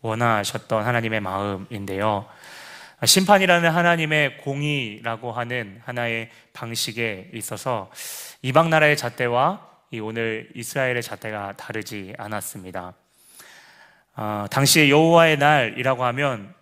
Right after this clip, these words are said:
이스라엘 백성들은 우리가 잘못한 게 있어도 하나님께서 우리를 택하셨기 때문에, 아, 우리가 그대로 그냥 넘어가 주시면서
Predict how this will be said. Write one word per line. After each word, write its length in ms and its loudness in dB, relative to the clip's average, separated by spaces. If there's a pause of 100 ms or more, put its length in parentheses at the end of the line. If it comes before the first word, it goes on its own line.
이스라엘 360 0
백성들은 720 -4 (720)
우리가 240 0
잘못한 440 2
게 140 2
있어도 600 -4 (240)
하나님께서 440 -2
우리를 240 2
택하셨기 840 -2
때문에, 600 -6 (400)
아, 200 -12 (200)
우리가 680 2
그대로 340 -2
그냥 240 -2
넘어가 360 0
주시면서 760 -4